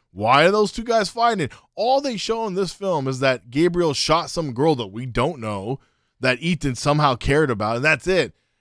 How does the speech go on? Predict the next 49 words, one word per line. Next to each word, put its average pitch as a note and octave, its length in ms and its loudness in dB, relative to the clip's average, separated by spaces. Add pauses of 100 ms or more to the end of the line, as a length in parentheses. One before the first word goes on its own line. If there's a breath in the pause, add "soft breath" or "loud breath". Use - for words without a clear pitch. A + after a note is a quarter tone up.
And C#3+ 120 -4
they D3 80 0
just E3 200 -8
keep G3 160 -20
showing E3 220 -8
that D#3 200 -10
flashback. D3 540 -4
So D#3 120 -6
right E3 240 -2
now, F3 240 -2
I D3 100 -4
know D#3+ 200 -2
it's F3 120 -6
because, C#3+ 400 -8 (160)
this D#3+ 160 -6
is E3 80 -8
why D3 240 -2
he C3+ 60 -6
said C3+ 280 -10
this A#2+ 180 -14
movie's B2+ 340 -8
not B2 160 -8
as A2+ 100 -12
good A#2 140 -12
as G#2 120 -16 (240)
Fallout. A2+ 420 -6 (600)
Because, C3 500 2 (720)
well, A#2 180 -6 (120)
it's C#3 180 -6
a C3+ 80 -4
part D3 400 0
one. B2+ 420 -2 (540)
And C#3+ 180 0
they're C#3+ 100 2
saving E3+ 500 -2
so - 300 -2
much E3 380 0
for C#3+ 120 -6
part C#3+ 360 0
two D#3+ 320 0 (280 soft breath)
that D3+ 300 -2
part F3+ 280 4
one, E3+ 300 2
while C#3 220 0
as B2 220 -2
great C3+ 380 -4
it G3 80 0
is, F3+ 160 2
is, E3 500 2